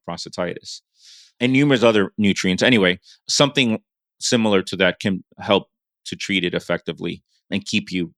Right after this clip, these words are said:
doing well. So that's the story. So no P S A. I don't think you should be concerned, Doug, but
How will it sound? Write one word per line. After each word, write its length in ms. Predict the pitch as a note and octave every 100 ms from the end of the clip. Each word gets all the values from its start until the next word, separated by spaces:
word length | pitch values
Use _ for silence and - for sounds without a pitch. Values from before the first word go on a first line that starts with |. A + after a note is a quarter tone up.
| -
doing 320 | F#2+ F2 F2
well. 400 | F2+ E2+ E2 F2+ _ _ _ _
So 640 | - - B2+ A2+ A2+ A2+ - A2+
that's 320 | C3 E3 -
the 120 | D#3
story. 440 | - - D3 A2+ F#2+
So 160 | B2
no 260 | A2 C3 D#3
P 240 | - E3
S 180 | C3 -
A. 220 | B2+ B2
I 40 | A#2
don't 140 | A#2+
think 220 | A#2+ G#2
you 60 | A2
should 160 | G#2+
be 120 | G2+ G2+
concerned, 500 | F#2+ F2+ G#2 G2+ G2
Doug, 240 | G2 G2
but 200 | F2 F2+